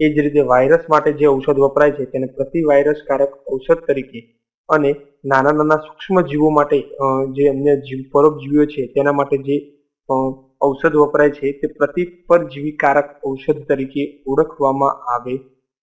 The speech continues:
છે. તો જે આ પ્રતિજીવી ઔષધો છે, તેને જો મુખ્ય બે ભાગમાં વહેંચવા હોય, તો વહેંચી શકાય. એક તો છે પ્રતિજીવી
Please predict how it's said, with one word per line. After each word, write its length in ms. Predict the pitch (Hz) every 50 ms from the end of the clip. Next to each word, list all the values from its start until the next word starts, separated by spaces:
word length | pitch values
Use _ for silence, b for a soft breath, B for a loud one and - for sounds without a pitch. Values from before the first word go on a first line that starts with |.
| _ _ _
છે. 440 | _ - 139 - 139 - _ _ _ _ _ _ -
તો 140 | 151 151 147
જે 160 | 139 151 151
આ 80 | 156
પ્રતિજીવી 720 | 151 - - 147 139 - - 175 147 147 156 151 160 165 170 - -
ઔષધો 400 | 139 131 - - 156 135 147 143
છે, 460 | - - 135 131 143 - - _ _ -
તેને 220 | 143 139 143 151
જો 320 | 143 147 151 156 160 - -
મુખ્ય 360 | 190 147 156 151 - - 170 156
બે 160 | 151 156 160
ભાગમાં 400 | 147 143 139 135 135 147 147 139
વહેંચવા 340 | 139 131 127 - 151 156 -
હોય, 220 | - - 117 - - _ _ _ _ _ _ _ _
તો 80 | 143 135
વહેંચી 280 | 135 135 135 135 175
શકાય. 400 | 160 - 143 - 127 131 127 - -
એક 200 | 143 135 - _
તો 80 | - 143
છે 460 | - - 151 156 151 - - _ _ _ _ _ _
પ્રતિજીવી 600 | 147 147 147 - 165 160 143 151 156 160 175 185